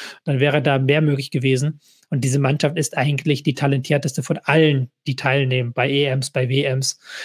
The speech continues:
Sie hatten jetzt auch wieder die talentierteste Mannschaft. Und wenn du das jetzt noch mit einem besseren System irgendwie kombinieren könntest, ohne die Spieler zu verschrecken,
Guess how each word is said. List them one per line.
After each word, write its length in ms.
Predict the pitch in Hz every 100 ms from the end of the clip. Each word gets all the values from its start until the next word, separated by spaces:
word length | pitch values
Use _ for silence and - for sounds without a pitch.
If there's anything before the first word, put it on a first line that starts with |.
| -
Sie 120 | -
hatten 260 | 135 147 156
jetzt 200 | 156 -
auch 100 | 127
wieder 160 | 143
die 120 | 135 131
talentierteste 600 | 139 135 131 135 135 147
Mannschaft. 500 | 131 143 139 113 - _ - - _ -
Und 60 |
wenn 100 | 139
du 80 | 143
das 200 | 147 143
jetzt 160 | 147 -
noch 80 | 147
mit 160 | 151
einem 100 | 151
besseren 300 | 135 147 156
System 360 | 131 - 165 226
irgendwie 220 | 156 151
kombinieren 520 | 139 151 139 139 135
könntest, 520 | 131 147 131 120 - -
ohne 280 | 151 196 190
die 140 | 156
Spieler 380 | 143 - 180 175
zu 100 | -
verschrecken, 560 | 151 139 170 185 139